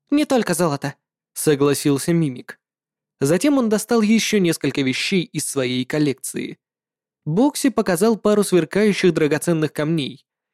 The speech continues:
несколько светящихся камней — несколько наборов позолоченного столового серебра, маленькую серебряную статую рыцаря и даже его ценные мифриловые кинжалы.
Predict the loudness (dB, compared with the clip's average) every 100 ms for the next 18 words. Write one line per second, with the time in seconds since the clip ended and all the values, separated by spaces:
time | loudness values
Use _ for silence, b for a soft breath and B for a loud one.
0 | _ -2 0 2 0 0 0 -2 0 -2
1 | 0 -2 0 -2 0 0 0 -2 -8 _
2 | _ _ 0 2 2 0 0 2 0 2
3 | 2 2 0 0 2 2 2 2 0 0
4 | 0 2 2 2 0 -2 -2 -2 -4 -4
5 | -8 _ _ _ _ 0 2 2 2 2
6 | 4 2 2 4 4 2 0 0 4 4
7 | 4 0 0 -2 -2 _ _ _ -4 -2
8 | -2 -2 0 0 -2 -4 -6 -2 0 0
9 | -2 -2 -2 -2 0 -2 -2 -2 -2 -2
10 | -2 -6